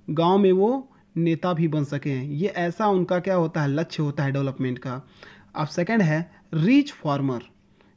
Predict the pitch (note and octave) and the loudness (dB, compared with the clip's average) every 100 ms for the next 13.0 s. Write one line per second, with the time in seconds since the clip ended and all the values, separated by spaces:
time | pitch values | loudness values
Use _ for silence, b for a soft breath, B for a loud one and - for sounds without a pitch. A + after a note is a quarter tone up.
0 | - E3 F3+ F#3+ F3 A2+ E3+ B3+ G3+ F#3 | -2 2 2 2 0 2 0 0 0 0
1 | E3 D3 D3 F3 F3 F3+ F3+ A#3 A#3 F#3 | 0 0 2 0 2 0 0 -2 0 0
2 | D#3 E3 E3+ E3+ D#3 - D#3+ C#3+ D#3 F#3 | 0 0 0 0 -4 0 0 0 -2 -6
3 | _ _ _ _ _ _ _ - D#3 E3 | _ _ _ _ _ _ _ -8 0 2
4 | D3+ D#3 C#3 D#3 D3+ E3+ B B B - | 2 2 0 0 -2 -4 B B B 4
5 | F3+ B3+ D4 G#3 G3+ G#3+ - E3+ D3+ D#3+ | 6 6 4 0 0 -2 -2 0 2 2
6 | C#3+ C3 - _ _ - b b b b | 0 -4 -14 _ _ -20 b b b b
7 | b b b b _ _ _ A#3 C4+ A#3+ | b b b b _ _ _ 2 2 2
8 | F#3 E3+ D#3+ D#3 C3+ - _ _ _ - | 2 2 2 0 -2 -10 _ _ _ -14
9 | - G#3+ A#3 G#3+ D#3+ E3+ E3 - _ _ | -4 -2 -2 0 2 2 -2 -12 _ _
10 | _ _ _ F3+ E3+ E3 F#3 - E3+ D3+ | _ _ _ 2 2 2 2 2 -2 2
11 | F#3 G3+ D#3+ - - _ _ _ A3 A#3+ | 2 2 0 -4 -18 _ _ _ -2 0
12 | G3+ F#3 A3 G#3+ E3+ F#3+ - - A3+ C4 | 0 0 -4 -2 0 0 -2 -4 -4 -4